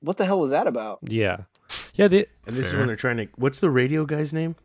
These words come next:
Speaker 1: Windows.
Speaker 2: Windows.
Speaker 3: Oh, yeah.
Speaker 2: Okay.
Speaker 3: They're trying to get Windows to reach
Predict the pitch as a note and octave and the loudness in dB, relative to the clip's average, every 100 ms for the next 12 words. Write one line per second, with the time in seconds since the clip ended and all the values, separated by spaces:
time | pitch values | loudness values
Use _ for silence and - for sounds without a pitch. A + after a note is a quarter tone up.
0 | _ - D#3 F#3+ C3+ G#2+ - A#2+ C#3 D3 | _ 2 4 6 6 4 -2 6 8 8
1 | A#2 F#2 F2 F2+ F#2 F#2 E2 F#2 D#2+ F2+ | 8 6 2 -6 -8 -8 -4 -4 -2 -6
2 | - _ _ _ - - D3 C3 A2 G#2+ | -8 _ _ _ -6 0 2 2 2 0
3 | A2 G2+ F#2 F#2+ F2+ G2+ - | 0 0 0 -4 -2 -4 -6